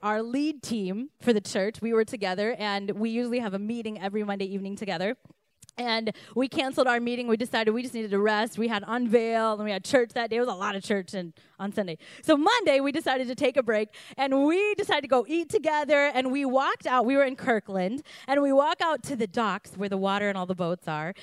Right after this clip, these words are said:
and we're just sitting there. We're laughing. We're having a really good time.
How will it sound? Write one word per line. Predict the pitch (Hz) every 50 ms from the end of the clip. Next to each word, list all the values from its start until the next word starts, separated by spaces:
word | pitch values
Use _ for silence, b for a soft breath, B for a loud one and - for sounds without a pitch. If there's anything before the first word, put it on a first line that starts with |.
| B B B
and | 262 294
we're | 339 392 494 -
just | - - 240 - - -
sitting | 285 285 - 254 262
there. | 254 262 254 254 247 226
We're | 247 311 294
laughing. | 214 202 220 240 247 269 247 - - 247 254 247
We're | 240 247 294
having | 277 262 254 262
a | 247
really | 240 240 240 233
good | 220 240 240 220 220
time. | - 277 220 220 220 220 226